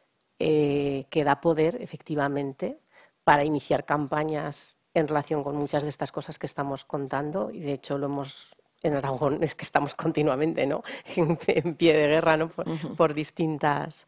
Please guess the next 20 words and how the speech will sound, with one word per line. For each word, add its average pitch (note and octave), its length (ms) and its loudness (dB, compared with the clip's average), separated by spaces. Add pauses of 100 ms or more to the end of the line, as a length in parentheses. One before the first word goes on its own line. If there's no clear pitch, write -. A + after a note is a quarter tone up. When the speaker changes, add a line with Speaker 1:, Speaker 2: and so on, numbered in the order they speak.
(100)
Speaker 2:
Ujú. B2 240 -14
Speaker 1:
por D#3+ 160 4
distintas D3+ 520 -4
causas. - 600 -2 (580)
Y F3+ 120 6
luego, E3+ 220 4
por G3+ 140 2
otro G3 160 0
lado, F#3+ 160 4
me F#3+ 140 0
parece D#3 460 0
que, D3+ 540 0 (200)
que E3 120 2
también D3+ 260 0
es - 160 -6
importante F#3+ 640 0
ser E3 200 -4
consciente F#3+ 720 -2
de D#3 140 -2
que, C3+ 680 -4